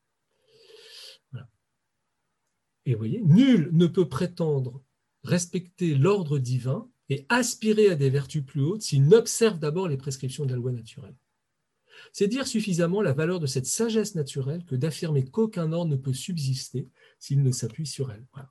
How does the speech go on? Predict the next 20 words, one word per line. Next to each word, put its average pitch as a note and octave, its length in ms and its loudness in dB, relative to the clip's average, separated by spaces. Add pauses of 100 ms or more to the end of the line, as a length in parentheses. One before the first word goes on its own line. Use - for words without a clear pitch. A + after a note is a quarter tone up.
Bon. - 140 -14 (580)
Je - 100 -12
vais B2 40 -8
pas D3 100 4
vous C#3 80 4
faire C3 200 -2
un A#2 80 -6
dessin, D3 520 -4
il D3+ 60 -6
n'y A#2+ 60 -2
a A2+ 40 -8
qu'à B2 120 -10
regarder B2 580 -6 (120)
autour B2 300 -4
de A2+ 140 -2
nous. E3 320 2 (720)
Euh, G#2+ 40 -10 (680)
voilà. G2 280 -14 (300)
Et, A#2 200 -12 (280)
euh, - 20 -12